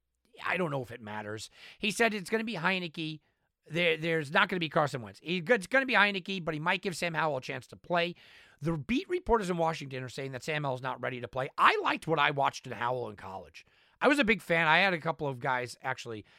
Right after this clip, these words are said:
come on here over the course of the last couple of years and talk about Sam Howell down in, from North Carolina, uh, raving about him.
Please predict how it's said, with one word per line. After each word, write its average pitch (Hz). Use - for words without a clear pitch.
come 185
on 160
here 147
over 123
the 117
course 147
of -
the 139
last 139
couple 117
of 104
years 131
and 113
talk 139
about 123
Sam 123
Howell 120
down 117
in, 110
from 113
North 120
Carolina, 131
uh, 127
raving 175
about 117
him. 113